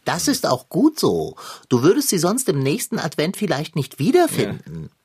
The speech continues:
Speaker 2: Ja, das könnte sein.
Speaker 1: Aha.
Speaker 2: Also, machen wir unsere Geschenke auf?
Speaker 1: Wieso nicht?
Speaker 2: Ach, Kater, bist du denn gar nicht in weihnachtlicher Stimmung?
Speaker 1: Es schleicht so.
Speaker 2: Ah,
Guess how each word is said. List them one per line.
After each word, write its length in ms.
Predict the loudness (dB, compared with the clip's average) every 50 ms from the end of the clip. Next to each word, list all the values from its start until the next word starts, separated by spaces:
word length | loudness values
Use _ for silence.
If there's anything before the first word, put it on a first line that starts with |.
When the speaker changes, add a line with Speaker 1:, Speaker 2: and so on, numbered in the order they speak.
| _ _ _ _ _ _ _ -2 0
Speaker 2:
Ja, 300 | 2 4 4 2 0 -2
das 180 | -4 -6 -6 -2
könnte 240 | 0 -2 0 0 0
sein. 280 | 0 0 0 0 -2 -4
Speaker 1:
Aha. 440 | -4 -4 -4 -4 -6 -6 -6 -6 -6 -10 _ _ _ _
Speaker 2:
Also, 380 | -2 -2 0 0 -2 -2 -4 -8 _ _ _
machen 240 | -6 -4 -2 2 2
wir 100 | 2 2
unsere 220 | 2 2 2 2
Geschenke 400 | 2 2 2 0 -2 -2 0 0
auf? 300 | 2 2 0 0 -4 -10 _ _ _ _ _ _ _ _ _ _ _ _ -2
Speaker 1:
Wieso 320 | 0 0 2 2 0 0 0
nicht? 600 | -2 -2 -2 -2 -2 -2 -4 -12 _ -20 -20 _ _ _ _ _ _ _ -10
Speaker 2:
Ach, 180 | -8 -6 -4
Kater, 280 | -2 -2 -2 0 -2 -2
bist 200 | -2 -2 -2 -2
du 60 | 0
denn 140 | 0 0 0
gar 120 | 0 0
nicht 120 | 0 0 0
in 120 | 0 -2
weihnachtlicher 500 | -2 -4 -4 -4 -4 -4 -4 -4 -4 -4
Stimmung? 540 | -4 -2 -2 -2 0 0 -2 -2 -4 -6 -12 _ _ _ -14
Speaker 1:
Es 400 | -12 -8 -2 0 2 2 2 0
schleicht 680 | 0 0 0 2 2 2 0 0 -2 -2 -4 -10 -10 -4
so. 540 | -2 -2 -2 -2 -4 -8 -8 -10 -14 -18 -20 _ _ _ _ _ _ _ _ _ -6
Speaker 2:
Ah, 220 | -4 -4 -4 -4